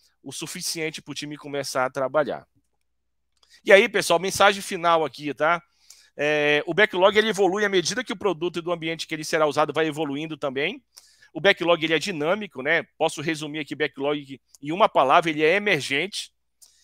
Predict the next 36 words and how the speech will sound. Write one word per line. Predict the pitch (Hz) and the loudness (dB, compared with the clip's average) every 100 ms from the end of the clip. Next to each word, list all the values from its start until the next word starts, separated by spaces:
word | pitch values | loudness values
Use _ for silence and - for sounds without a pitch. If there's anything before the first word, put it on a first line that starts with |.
| _ _ _ | _ _ _
E | 151 | 0
aí, | 196 | 0
como | - 196 | 0 -2
eu | |
falei | 196 196 175 | 2 2 2
aqui | 180 - 180 | 0 0 -2
logo | 170 165 | -2 -2
no | 175 | -6
início, | 151 139 127 - | -6 -6 -6 -8
né? | 123 127 110 - _ _ _ _ _ | -8 -8 -8 -12 _ _ _ _ _
Ah, | 117 127 127 123 123 120 120 | -4 0 0 2 2 0 0
enquanto | 156 147 - 214 233 220 165 113 92 _ _ _ _ _ | -6 -12 -2 0 0 -4 -4 -4 -10 _ _ _ _ _
um | 170 | -8
produto | - 160 180 - | -4 -4 -4 -4
existe, | 139 151 190 | -6 -4 -4
existe | 175 143 180 175 | -4 -6 -10 -6
também | 165 135 147 | -6 -6 -8
um | 156 | -4
backlog. | 151 - 127 117 101 87 _ _ _ _ _ | -4 -4 -4 -4 -4 -10 _ _ _ _ _
Então, | 143 143 | -2 -2
se | 117 156 | -4 -8
tem | - 208 | -2 -4
um | 240 | -4
produto | 185 208 160 165 - | -2 -2 -2 -6 -6
sendo | 180 165 | -8 -8
usado | 139 151 139 139 | -2 0 0 -2
hoje, | 170 190 127 101 _ _ - _ | 0 0 -2 -10 _ _ -20 _
existe | 160 135 180 196 | -10 -8 -6 -6
um | |
backlog | 170 180 - 147 143 156 151 156 _ _ | -2 -2 -2 -2 0 0 -4 -16 _ _
que | - | -12
está | 151 170 | -4 -2
pulsando, | 156 180 - 160 151 127 | -2 -4 -6 -2 -2 -2
existe | 110 160 - | -6 -8 -8
um | |
coração. | 175 170 170 156 - 156 131 | -2 2 2 2 0 -2 -2